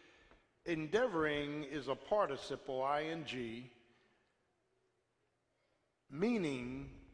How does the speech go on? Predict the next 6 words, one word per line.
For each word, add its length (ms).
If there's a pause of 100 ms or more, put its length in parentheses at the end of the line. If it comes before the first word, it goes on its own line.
I 200
N 160
G 160
denotes 540
it's 140
continuous. 880